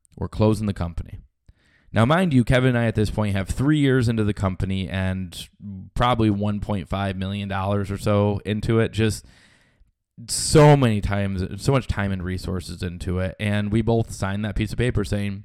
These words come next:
"Yep, this is it. One last Hail Mary." So we went, uh, we, we ate our food, we ate our spaghetti with broccoli in it. It was kind of a, we,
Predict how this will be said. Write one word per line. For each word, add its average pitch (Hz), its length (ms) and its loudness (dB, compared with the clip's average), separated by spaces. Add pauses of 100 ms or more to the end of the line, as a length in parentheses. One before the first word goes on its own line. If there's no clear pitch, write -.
(140)
"Yep, 117 200 -2 (680)
this 98 200 -2
is 110 100 0
it. 147 200 2 (1300)
One 135 580 0 (140)
last 110 540 -2 (120)
Hail 98 220 0
Mary." 87 320 -6 (1800)
So 165 200 6
we 175 100 4
went, 156 460 -2 (160)
uh, 110 340 4
we, 110 120 6
we 113 280 0
ate 135 220 0
our 139 120 4
food, 101 280 0
we 101 100 0
ate 110 140 2
our 120 100 2
spaghetti 104 400 -2
with 101 140 -2
broccoli 95 420 -2
in 92 100 -4
it. 101 100 -2
It - 20 -4
was 92 100 -4
kind 101 220 -4
of 95 60 -2
a, 95 200 0
we, 107 220 2